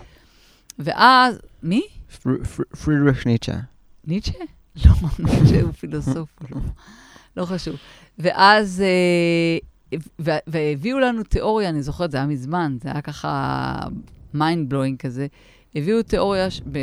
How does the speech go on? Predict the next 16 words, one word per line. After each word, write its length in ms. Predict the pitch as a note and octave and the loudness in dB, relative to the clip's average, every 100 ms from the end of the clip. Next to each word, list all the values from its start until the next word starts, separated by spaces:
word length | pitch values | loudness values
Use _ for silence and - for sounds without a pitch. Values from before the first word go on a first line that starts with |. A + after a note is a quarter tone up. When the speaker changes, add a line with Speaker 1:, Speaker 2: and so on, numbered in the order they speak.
| C3 B2 - - | -6 -10 -16 -10
Speaker 1:
בלימודי 380 | C#3 C3 C3+ D#3+ | -8 -4 -2 0
עבודה 300 | C#3 C#3 D#3+ | -2 -4 -4
סוציאלית, 500 | D3+ - G3 F3+ - | -6 -2 0 0 -4
כן, 180 | F#3 | -6
שמדברת 720 | F#3+ E3 D3 C#3+ E3+ G3 G3+ - | -6 -6 -6 -2 0 0 -4 -4
על 260 | D3+ E3 E3 - _ _ _ _ _ - | -4 -4 -8 -18 _ _ _ _ _ -6
מערכות 500 | C#3+ C#3 - F#3 E3+ | -4 -4 -6 -6 -6
יחסים, 440 | D3+ D3 - D3 | -10 -10 -8 -6
על 60 | C3 | -6
טרנזקציות. 1000 | D3 C#3+ B2+ F3 - - - - - - - - | -4 -4 0 0 0 -4 -10 -10 -12 -20 -20 -20
שהתיאוריה 760 | - - D#3+ C#3+ - E3 A3 G#3+ | -12 -6 -6 -6 -4 0 2 2
אומרת 440 | G3 A3 G#3+ A3 - - _ | 0 0 0 -2 -8 -20 _
שכל 460 | - F#3 - B3+ C4 | -6 -2 2 2 2
מערכות 580 | A#3+ F#3 E3+ G#3 G#3 | 0 0 -2 -4 -4
היחסים, 680 | G3 F3 E3 D3 - A3 A3+ - _ _ _ _ _ _ _ _ - | -2 -4 -4 -8 -4 -4 -6 -10 _ _ _ _ _ _ _ _ -6
לרבות 1040 | F3 F3+ E3 D#3 C#3+ A3 B3+ - - - | 0 2 2 2 2 2 2 -2 -8 -10